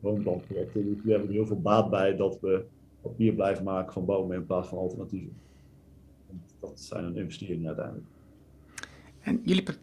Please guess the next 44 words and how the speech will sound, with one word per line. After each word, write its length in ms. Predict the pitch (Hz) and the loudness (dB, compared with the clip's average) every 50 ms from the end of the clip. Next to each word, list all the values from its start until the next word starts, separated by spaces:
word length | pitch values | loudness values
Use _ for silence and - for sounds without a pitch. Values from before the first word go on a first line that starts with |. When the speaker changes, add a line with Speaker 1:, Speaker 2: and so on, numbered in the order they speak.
| - - | -8 -6
Speaker 2:
papier 260 | - - - 190 156 | -4 2 4 4 4
komt 220 | 156 170 156 151 | 6 4 2 2
dan 180 | 151 147 156 - | 2 2 0 0
uit, 300 | 135 143 147 139 - - | -2 -2 -4 -4 -2 0
eh, 200 | 147 135 131 135 | 2 4 4 4
uit 260 | - - 151 143 - | 2 0 -4 -8 -4
Taiwan. 340 | - 131 123 127 139 165 214 240 - - - - - - - - - - - - - - - - - - - - - _ _ - - - | -2 -2 0 2 2 2 2 0 -2 -6 -14 -20 -20 -20 -20 -20 -20 -20 -20 -20 -20 -20 -20 -20 -20 -20 -20 -20 -20 _ _ -20 -12 -6
En 80 | - | -4
dat 120 | 147 147 - | -4 -4 -4
komt 140 | - 170 151 | -4 0 0
met 100 | 139 - | 0 0
de 120 | 143 127 - - | -2 -6 -2 4
boot 260 | 160 156 156 147 143 | 4 4 4 4 0
hierheen. 640 | - - 147 139 120 113 131 131 147 190 233 247 - - - - - - - - - | -2 -4 -2 -2 -2 0 -2 0 2 2 2 2 0 -4 -18 -20 -20 -20 -20 -12 -8
Speaker 1:
Ja. 200 | 98 - - - - - _ - | -8 -8 -8 -10 -18 -20 _ -10
Speaker 2:
Hoe, 260 | - - 190 190 190 190 | 0 2 4 6 10 10
ehm, 300 | 185 180 180 175 175 - - - - - - - - - - - - - - - - - - - - - - - | 12 10 10 8 4 -2 -6 -14 -20 -20 -20 -20 -20 -20 -20 -20 -20 -20 -20 -20 -20 -20 -20 -20 -20 -20 -20 -14
ho-, 180 | - - - - - - - - - | -14 -14 -14 -14 -18 -20 -20 -20 -16
ho-, 360 | - - - - - - - - | -14 -12 -12 -12 -12 -10 -4 -2
hoe 100 | 202 180 | 0 4
zit 180 | - 202 202 | 6 4 4
je 80 | 202 143 | 6 8
daarmee? 300 | 139 165 170 139 131 127 | 10 10 10 10 6 4
Want 120 | 135 151 | 2 2
hetzelfde 500 | 147 147 - 180 160 156 147 143 - - | 0 2 4 4 4 4 4 -2 -4 -4
denk 220 | 160 165 156 147 147 | 0 2 2 4 2
ik 120 | 143 - | 0 -2
ook, 80 | 170 170 | -4 -2
je 120 | 156 143 | -2 0
gaat 160 | - - 147 | 2 0 0
dan 140 | - 143 143 | 0 2 0
af 80 | 143 139 | 0 0
en 60 | - | 0
toe 100 | - 147 | 0 0
nog 80 | 127 123 | 2 2
naar 160 | 131 123 123 | 2 0 2
Kenia, 540 | - 156 170 196 196 190 190 190 185 - - - - | 2 4 4 6 4 4 4 2 0 -2 -6 -10 -10
eh, 320 | - - 139 135 135 135 | -4 -2 0 0 0 0
en 80 | 135 131 | 0 0
dan 100 | 131 131 | 0 0
vlieg 280 | - - 156 147 - | 0 2 2 2 2
je 100 | - 143 | 2 0
er 100 | 131 131 | 2 2
naartoe. 340 | 127 120 113 - 185 220 254 | 2 0 2 2 4 4 4